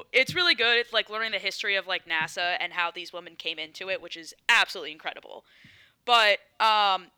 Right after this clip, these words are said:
and now I also have added to my list recently These Violent Delights as of last night.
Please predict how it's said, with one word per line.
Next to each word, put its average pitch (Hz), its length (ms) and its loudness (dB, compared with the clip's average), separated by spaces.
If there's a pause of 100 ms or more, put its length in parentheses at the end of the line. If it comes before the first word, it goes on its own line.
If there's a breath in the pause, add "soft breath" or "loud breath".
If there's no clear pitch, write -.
and 220 220 0
now 254 460 6
I 214 120 6
also 214 340 -2
have 202 300 -6
added 202 260 0
to - 100 -14
my 208 120 -2
list 175 360 -10 (460)
recently 175 600 -10
These 180 220 -16
Violent 170 320 -6
Delights - 560 -12 (180)
as 175 200 -6
of 170 420 -10
last 165 320 -8
night. 113 240 -10